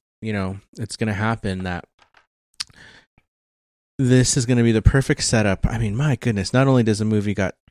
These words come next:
style to spare, it's so freaking cool looking.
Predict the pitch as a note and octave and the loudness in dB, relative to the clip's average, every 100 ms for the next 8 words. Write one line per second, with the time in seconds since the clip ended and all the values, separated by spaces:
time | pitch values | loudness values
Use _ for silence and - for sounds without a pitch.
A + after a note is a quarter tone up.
0 | _ - - - - - B2 A#2 A#2 A2+ | _ -20 -4 0 0 2 2 4 4 4
1 | A2+ G#2+ _ _ _ - G2+ - - - | 2 -2 _ _ _ -6 -2 -2 0 2
2 | B2 A2 G2 G2 G2 - - A#2 G#2+ - | 2 2 0 -2 -6 -6 -4 0 0 0
3 | A2 G#2 G2+ - A#2 A2 F2+ - G2 G#2+ | -2 -2 -8 -2 0 0 -2 -4 -8 -8